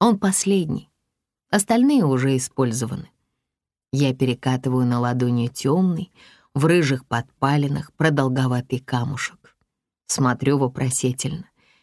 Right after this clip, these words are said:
Вика вздыхает. Она из тех людей, для которых каждое слово — пытка. Один мой знакомый ездил в горы.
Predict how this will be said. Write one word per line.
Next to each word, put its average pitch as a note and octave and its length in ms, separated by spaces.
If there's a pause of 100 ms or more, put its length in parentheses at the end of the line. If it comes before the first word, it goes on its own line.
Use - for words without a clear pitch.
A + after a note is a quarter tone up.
(160)
Вика G#3 320
вздыхает. D3 640 (480)
Она C4 220
из D4+ 180
тех C3 240
людей, B2+ 420
для C3 220
которых C3 400
каждое B2 400
слово — B2 460 (100)
пытка. - 420 (1040)
Один F#3 320
мой D#3+ 160
знакомый C3+ 500
ездил B2 400
в A#2+ 60
горы. C3+ 380